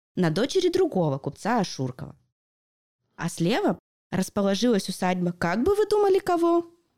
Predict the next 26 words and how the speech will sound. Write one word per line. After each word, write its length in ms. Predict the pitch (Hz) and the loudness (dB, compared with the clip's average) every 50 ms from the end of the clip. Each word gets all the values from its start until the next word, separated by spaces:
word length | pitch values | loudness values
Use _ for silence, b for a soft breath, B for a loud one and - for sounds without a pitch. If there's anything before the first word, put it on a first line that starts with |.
| _ - | _ -2
Да, 440 | 254 233 262 285 330 359 381 370 370 | 0 2 2 2 2 2 2 2 0
снова 600 | 370 - - 226 214 220 254 320 415 466 453 415 | -2 -2 0 2 2 2 2 2 2 2 2 2
купцов 540 | 370 - 226 196 - - - 247 320 403 - | 0 0 -2 -4 -4 -4 -2 -2 -2 0 0
Ашурковых. 640 | 202 175 - - 180 175 170 170 - 170 160 175 - _ _ _ _ _ | -2 -2 -2 -2 -2 -2 -2 -2 -4 -6 -6 -6 -10 _ _ _ _ _
Их 140 | - 294 - | -6 -2 0
было 300 | 277 320 330 320 320 311 | 2 4 4 2 2 0
трое, 400 | 320 - - 277 233 180 147 151 | -2 0 0 2 4 4 2 0
три 180 | - - 381 415 | 0 0 0 0
брата. 460 | 302 208 180 151 139 143 - - 160 - _ _ _ _ _ _ | 2 2 2 2 0 -2 -4 -10 -16 -18 _ _ _ _ _ _
Они 240 | - 190 196 247 294 | 0 2 4 4 4
вели 200 | 330 302 247 247 | 4 4 2 2
совместный 560 | - - 180 165 175 208 294 - - 294 185 | 0 0 2 2 2 2 2 0 0 0 0
торгово-промышленный 880 | - 160 156 156 202 285 330 247 - 180 175 175 190 - - 185 170 156 | 0 -2 -2 0 0 0 0 0 0 0 0 0 0 0 0 0 0 0
бизнес 360 | - 330 415 440 311 208 - - | 0 -2 0 0 0 0 0 -8
и 60 | - | -4
поселились 520 | - 190 - - 202 190 190 190 185 - | -4 -4 -2 0 0 2 2 2 0 -2
все 400 | - - - - - 220 269 359 370 | -4 -12 -12 -6 -2 0 2 4 4
на 140 | 294 190 | 4 4
одной 280 | 165 160 170 202 226 214 | 4 2 2 4 4 4
улице. 460 | 170 143 143 139 135 - - - - - _ _ _ _ _ _ _ _ | 4 2 2 0 -2 -4 -8 -14 -20 -20 _ _ _ _ _ _ _ _
В 60 | _ - | _ -4
то 120 | - 196 | -2 0
время 440 | 175 185 202 269 392 370 240 156 - | 0 2 2 4 4 4 2 2 0
она 260 | - 190 196 233 294 | 0 0 2 2 4
называлась 600 | 370 339 254 185 180 165 175 202 262 254 240 - | 4 4 4 2 0 0 0 2 2 0 0 0
Архиерейской, 800 | 226 208 - - 240 226 233 233 208 165 143 - - - - - | -2 -2 0 0 2 2 4 4 4 2 2 0 -2 -8 -12 -12